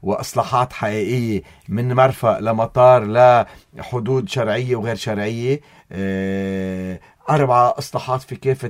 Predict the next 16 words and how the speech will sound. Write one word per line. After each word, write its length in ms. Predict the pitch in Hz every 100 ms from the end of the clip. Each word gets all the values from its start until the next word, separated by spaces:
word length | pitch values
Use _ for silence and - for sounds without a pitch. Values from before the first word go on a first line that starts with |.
| -
الإدارات 500 | 117 110 110 117 107
والوزارات 640 | 104 107 104 107 113 95
العامة 440 | 92 95 110 107 101
والمؤسسات 720 | 101 104 - - 101 117 104
العامة 380 | 98 113 117 127 - - -
لتقدر 420 | 107 - - 107
ترجع 340 | - 117 104
تحسن 520 | 92 - 107 - 98 95
المعيشات 760 | 95 76 92 - 135 143 135
وتحسن 500 | 95 - 107 - 85
حياة، 320 | - 92 104 101 69 -
حياة 320 | - 104 107
الناس 420 | 101 101 135 135 - - -
وتأمن 480 | 110 - 127 117
خدمات. 520 | 101 104 101 98 90 - - _ -
يعني 180 | 76